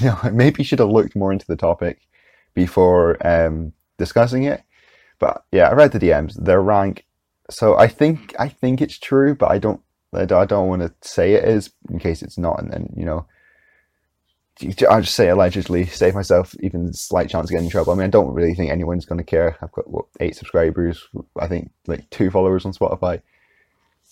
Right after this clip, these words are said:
I don't really think Colin Carson's gonna be too bothered if I just sit here and, you know, say it's all true and slag him off for it. But,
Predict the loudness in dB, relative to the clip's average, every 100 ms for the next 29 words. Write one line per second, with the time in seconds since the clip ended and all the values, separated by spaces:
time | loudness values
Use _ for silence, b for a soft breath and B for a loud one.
0 | _ _ _ 6 6 8 6 4 0 -2
1 | -2 -4 -4 -4 -4 0 2 2 0 -2
2 | -2 -4 -2 0 4 6 6 4 2 0
3 | -2 -6 _ -20 -14 -10 -10 -12 -18 -8
4 | -2 0 2 2 0 -6 _ _ -20 -10
5 | -6 -4 -4 0 0 2 -2 -2 0 0
6 | 0 -2 0 0 0 -2 -2 -2 -4 b
7 | b b b b _ _ _ _ 2 4
8 | 4